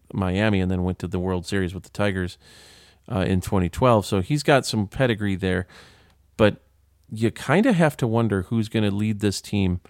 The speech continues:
and show them how to win from a player's perspective. So that's something that I'm looking at and that I'm concerned about, and, um, we'll keep an eye on,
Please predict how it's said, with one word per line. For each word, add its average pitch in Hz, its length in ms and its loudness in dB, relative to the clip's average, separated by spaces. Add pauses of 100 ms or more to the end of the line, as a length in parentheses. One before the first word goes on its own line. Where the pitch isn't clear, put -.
(500)
and 98 160 0
show 107 260 2
them 101 200 2
how 95 120 0
to 95 100 2
win 92 260 0
from 92 160 -4
a 90 60 -2
player's 95 380 -2
perspective. - 680 -10 (800)
So 104 480 2 (2250)
that's 110 320 0
something 117 320 2
that 110 140 4
I'm 104 200 4
looking 110 360 2
at 101 160 2
and 101 120 2
that 98 60 2
I'm 95 140 2
concerned 101 440 0
about, 98 340 0 (760)
and, 98 380 2
um, 90 480 0
we'll 101 180 -4
keep 101 240 -6
an 95 80 0
eye 95 180 0
on, 92 280 0